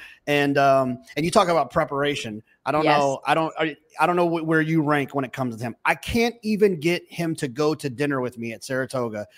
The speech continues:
Speaker 1: no matter
Speaker 2: Nope.
Speaker 1: what time it is, unless it's Sunday night.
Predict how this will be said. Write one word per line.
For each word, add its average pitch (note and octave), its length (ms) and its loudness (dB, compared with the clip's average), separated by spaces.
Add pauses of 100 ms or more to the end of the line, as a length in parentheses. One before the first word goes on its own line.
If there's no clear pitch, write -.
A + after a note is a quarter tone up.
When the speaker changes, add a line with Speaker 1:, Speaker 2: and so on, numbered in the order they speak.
(120)
Speaker 1:
no C3+ 100 0
matter C3+ 220 4
Speaker 2:
Nope. A2+ 140 -4
Speaker 1:
what C#3 220 -2
time E3+ 380 2
it D3 80 0
is, C3 320 0 (300)
unless C#3+ 720 0
it's - 160 -8
Sunday D3 440 -2
night. A#2 240 -4